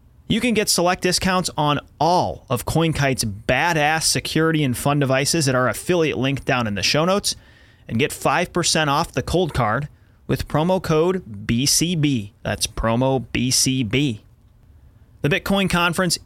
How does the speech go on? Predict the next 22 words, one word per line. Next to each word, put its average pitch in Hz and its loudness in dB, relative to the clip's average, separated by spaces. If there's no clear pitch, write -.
is 190 0
going 170 2
down 147 2
in 156 0
Miami 160 2
May 135 0
eighteenth 151 -2
to 135 0
the 110 0
twentieth, 202 0
and 95 -16
you 123 0
don't 131 2
want 127 2
to 123 2
miss 123 0
out. 120 -2
This 196 2
three-day 185 2
event 147 0
is 143 0
the 151 -2